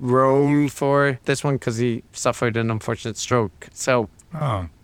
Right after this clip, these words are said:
Speaker 2: So there's not go-, there's not gonna be any Rocky Horror Picture Show two with Tim.
Speaker 1: Oh, no, you know what, Matt? I've just realized why I've confused you.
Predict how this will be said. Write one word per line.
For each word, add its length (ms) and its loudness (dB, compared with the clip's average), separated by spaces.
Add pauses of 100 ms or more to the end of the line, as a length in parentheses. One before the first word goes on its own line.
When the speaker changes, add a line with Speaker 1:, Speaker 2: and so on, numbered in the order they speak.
(160)
Speaker 2:
So 200 0
there's 160 2
not 160 4
go-, 160 4
there's 220 -2
not 100 6
gonna 140 6
be 100 4
any 140 4
Rocky 640 2
Horror 340 2
Picture 300 0
Show 300 4 (100)
two 380 4 (280)
with 140 -2 (140)
Tim. 280 2 (220)
Speaker 1:
Oh, 100 6
no, 160 4
you 180 2
know 120 4
what, 220 4
Matt? 260 2
I've 100 -2
just 240 0
realized 360 4
why 200 4
I've 120 -4
confused 480 2
you. 200 2